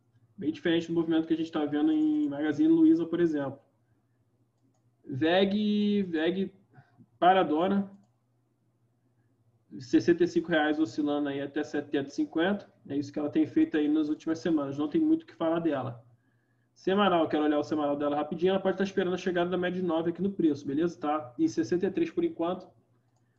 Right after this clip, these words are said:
Vale a pena vocês monitorarem aí no semanal. E Dux, pra fechar,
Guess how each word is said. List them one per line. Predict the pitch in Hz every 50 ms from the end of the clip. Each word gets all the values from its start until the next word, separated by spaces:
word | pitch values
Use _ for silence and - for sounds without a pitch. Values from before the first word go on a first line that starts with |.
| _ _ _ _ -
Vale | 156 165 170
a | 165
pena | - 170 170 170
vocês | 170 - 170 165
monitorarem | 175 175 175 170 - 185 175 165 156 156 165 160 160
aí | 160
no | 165 165
semanal. | - - 160 170 170 165 143 180 - - - _ _ _ _ _ _ _ _ _ -
E | 254
Dux, | 233 233 262 269 269 -
pra | - 190 185
fechar, | - 180 170 - - 165 165 175 - - - -